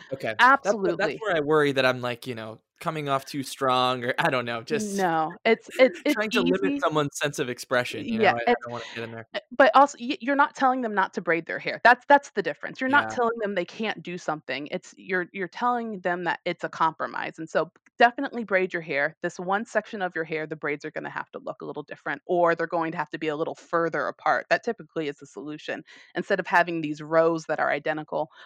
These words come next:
Speaker 2: on the right-hand side, if you have an implant, you just have to leave a gap that's large enough for <laughs> your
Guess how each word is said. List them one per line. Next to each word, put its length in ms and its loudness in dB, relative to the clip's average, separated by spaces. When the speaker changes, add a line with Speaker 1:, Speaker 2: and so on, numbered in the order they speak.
Speaker 2:
on 140 6
the 100 -2
right-hand 480 2
side, 260 2
if 120 -8
you 80 -8
have 180 2
an 140 -10
implant, 540 -8
you 140 -8
just 200 -4
have 160 -2
to 100 -2
leave 240 -6
a 60 -2
gap 420 -2
that's 200 -6
large 340 -2
enough 300 -4
for 80 -4
<laughs> 0 -
your 420 4